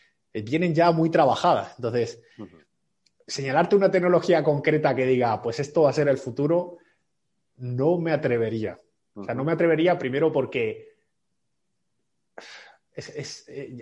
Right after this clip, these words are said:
Speaker 1: ya vienen muy trabajadas, entonces no te estaría dando información que no supieras
Speaker 2: Ya,
Speaker 1: ya
Speaker 2: ya, ya.
Speaker 1: probablemente. <laughs> Sobre
Speaker 2: Ya.
Speaker 1: todo porque estamos viendo lo que te comentaba, en ronda H salir a bolsas a cotizar.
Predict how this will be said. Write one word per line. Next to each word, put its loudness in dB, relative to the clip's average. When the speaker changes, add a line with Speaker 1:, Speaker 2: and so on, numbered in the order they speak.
Speaker 1:
ya 2
vienen 2
muy 2
trabajadas, 4
entonces -2
no 0
te 0
estaría 6
dando 6
información 4
que 0
no 0
supieras 4
Speaker 2:
Ya, 0
Speaker 1:
ya 4
Speaker 2:
ya, 2
ya. 0
Speaker 1:
probablemente. 6
<laughs> -2
Sobre 4
Speaker 2:
Ya. 4
Speaker 1:
todo 6
porque 4
estamos 4
viendo 2
lo -2
que 0
te -4
comentaba, 0
en -6
ronda 2
H -2
salir -2
a 0
bolsas -4
a -4
cotizar. -4